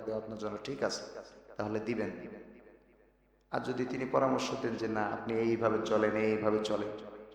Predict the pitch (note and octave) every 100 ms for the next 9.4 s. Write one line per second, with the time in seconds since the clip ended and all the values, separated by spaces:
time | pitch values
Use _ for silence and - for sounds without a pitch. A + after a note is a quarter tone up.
0 | - B2 C3 C3 C3 B2+ A#2 A#2+ A#2+ A#2+
1 | A#2+ A#2 A#2+ C3+ C3+ C3 - A#2+ A#2 -
2 | A2+ A#2+ A#2+ C3 B2 B2 C#3+ - B2 C3
3 | B2 A2+ C3 C3+ C3 C3 A#2+ A#2 A#2 A#2
4 | G#2 A#2 A#2 A#2+ - A#2 - - - -
5 | - _ - - C3+ C3+ C3+ C3 B2+ B2+
6 | B2+ B2 A2+ - G#2+ G#2 G2+ F#2+ F#2 G2
7 | G#2 A2 A2 G#2+ - - - - - -
8 | - A#2 D3 D3+ D3+ D#3 - D#3 F#3+ D#3+
9 | G#2+ - -